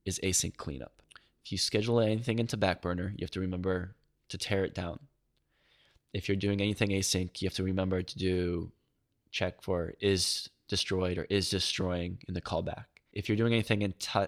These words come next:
tests, you've bumped into auto run issues. Uh, you bump into situations where you maybe, like, scheduled some network requests or find requests on a route, but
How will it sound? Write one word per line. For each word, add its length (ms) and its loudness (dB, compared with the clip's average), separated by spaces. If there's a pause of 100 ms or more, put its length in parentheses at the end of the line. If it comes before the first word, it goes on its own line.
tests, 560 -2
you've 180 -4
bumped 240 -2
into 720 -2
auto 240 4
run 240 2
issues. 640 0 (680)
Uh, 440 -6 (300)
you 180 -2
bump 260 -2
into 540 2
situations 600 0
where 160 0
you 340 -2
maybe, 500 0 (460)
like, 260 -10 (460)
scheduled 480 2
some 140 2
network 400 -2
requests 800 -2 (480)
or 60 -6
find 300 -2
requests 400 2
on 80 2
a 80 2
route, 360 -2
but 140 -2